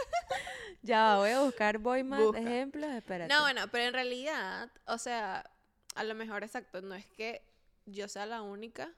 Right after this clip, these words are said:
Speaker 1: Lo
Speaker 2: que
Speaker 1: que pasa es
Speaker 2: piensa
Speaker 1: que
Speaker 2: así.
Speaker 1: tú eres súper responsable con tus finanzas.
Speaker 2: Exacto.
Speaker 1: ¿Sabes? Y, mm, o sea, por ejemplo, en tu
Speaker 2: Pero es que
Speaker 1: relación
Speaker 2: en realidad no, es que más allá de responsable con mis finanzas,
Speaker 1: ¿Eres consciente?
Speaker 2: es como también, pero es un tema de,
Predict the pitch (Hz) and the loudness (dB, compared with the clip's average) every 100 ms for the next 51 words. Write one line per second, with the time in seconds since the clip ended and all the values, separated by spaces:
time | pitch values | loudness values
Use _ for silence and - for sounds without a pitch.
0 | _ _ _ _ _ _ _ _ 247 233 | _ _ _ _ _ _ _ _ -2 2
1 | 240 285 - 370 330 330 339 349 - 262 | 2 0 -2 -4 -2 -2 -2 -4 -4 -4
2 | 233 220 208 190 208 269 254 247 160 135 | -2 -4 -4 -4 -4 -8 -8 -8 -8 -8
3 | - - - 208 220 190 175 _ - 226 | -10 -12 -6 -6 -4 -8 -8 _ -8 -2
4 | 214 185 196 190 196 185 175 170 156 123 | 0 0 -2 -2 -2 -2 -4 -8 -14 -16
5 | _ _ _ _ _ _ _ - - 254 | _ _ _ _ _ _ _ -12 -4 -2
6 | 254 233 240 214 208 214 214 214 285 320 | 0 0 0 -2 -2 -2 2 6 6 6
7 | 359 392 330 285 302 - _ - 359 320 | 4 2 0 -2 -4 -8 _ -8 -8 -14
8 | 285 311 339 339 349 339 320 240 247 269 | -10 -10 -8 -8 -8 -10 -12 -10 -10 -10
9 | 320 302 269 294 233 214 - 233 254 - | -12 -14 -12 -10 -10 -12 -10 -8 -4 -2
10 | 233 330 226 247 220 170 180 254 175 302 | 0 0 0 0 0 -4 -6 -6 -6 -8
11 | 320 - 247 247 254 254 302 320 302 240 | -6 -8 -8 -6 -6 -6 -10 -10 -10 -6
12 | 220 208 208 190 95 | -6 -6 -6 -8 -12